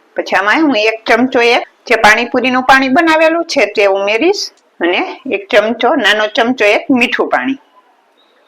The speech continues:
જે સાઈડમાંથી આપણે માવો છે તે લઈ લેશું અને તેને આપણે આમાં મિક્સ કરી લેશું સરસથી.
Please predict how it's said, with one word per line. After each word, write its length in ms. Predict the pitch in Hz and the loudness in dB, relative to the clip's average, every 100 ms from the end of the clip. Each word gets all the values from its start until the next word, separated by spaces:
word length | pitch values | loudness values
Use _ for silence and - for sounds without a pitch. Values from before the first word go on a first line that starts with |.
| _ _ _ _ 190 | _ _ _ _ -8
જે 280 | 170 208 | -4 -4
સાઈડમાંથી 580 | 202 226 220 233 233 254 | -2 -2 -2 -2 -2 0
આપણે 260 | 220 240 269 302 - _ _ _ _ 220 | 0 0 -4 -4 -12 _ _ _ _ -2
માવો 220 | 240 320 | 2 2
છે 180 | 330 330 - | 2 -4 -2
તે 80 | 220 | 0
લઈ 220 | 214 294 330 | 2 2 2
લેશું 320 | 330 370 330 - - _ _ _ - | 2 0 -2 -6 -20 _ _ _ -6
અને 160 | 190 185 | -6 -2
તેને 160 | 208 202 | -2 -2
આપણે 260 | 196 202 185 | -2 0 0
આમાં 260 | 202 320 | 0 0
મિક્સ 240 | 240 226 - | 0 -2 -8
કરી 260 | - 160 156 | -4 -2 0
લેશું 340 | 156 151 165 160 | 0 0 -2 -2
સરસથી. 520 | 160 147 - - 156 | -4 -4 -8 -6 -6